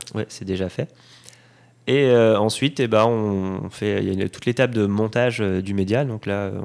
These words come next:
on est sur la finalisation. Euh, ce média, là, il va durer à peu près une heure et après, il va être, euh, donc diffusé,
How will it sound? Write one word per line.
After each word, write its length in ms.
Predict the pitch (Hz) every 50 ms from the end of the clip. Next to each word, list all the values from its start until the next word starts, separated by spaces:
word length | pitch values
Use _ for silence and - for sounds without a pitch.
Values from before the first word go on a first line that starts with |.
| 101 95
on 60 | 95
est 40 | 98
sur 140 | - - 98
la 60 | 95
finalisation. 640 | - - 104 101 101 98 95 95 92 - - - - _ _ - - - - _ _ _ _ _ _ _ - -
Euh, 720 | 104 104 101 101 101 101 101 104 104 104 104 104 104 104
ce 160 | - - 127
média, 380 | 120 113 113 110 117 131 131 131
là, 100 | 127 117
il 80 | 110
va 100 | 101 101
durer 220 | 98 104 104 107 110
à 60 | 110
peu 120 | - 110
près 320 | 101 - - 123 123 127 123
une 200 | - 117 113 110 110
heure 200 | 123 139 143 131
et 60 | 110
après, 320 | 101 101 - - 127 131
il 80 | 127 110
va 60 | 104
être, 220 | 101 98 101 -
euh, 100 | 104 101
donc 180 | 104 101 104 101
diffusé, 500 | 101 101 - - 107 98 101 110 113